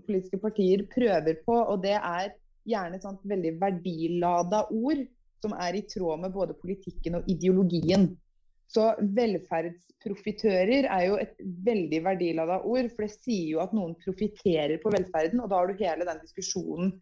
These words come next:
om privatisering av helsevesen, offentlig helsevesen,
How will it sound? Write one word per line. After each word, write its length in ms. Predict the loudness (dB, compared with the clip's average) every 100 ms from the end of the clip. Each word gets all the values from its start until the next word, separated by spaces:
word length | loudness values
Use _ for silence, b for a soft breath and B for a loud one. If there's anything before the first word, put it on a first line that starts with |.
| B B _
om 280 | 2 4 2 -2 -2
privatisering 760 | 2 4 2 0 0 0 2 -2
av 100 | -4
helsevesen, 500 | -6 -6 -6 -6 -8
offentlig 500 | -8 -6 -6 0 -2 0
helsevesen, 680 | -2 -2 0 0 0 -2 -2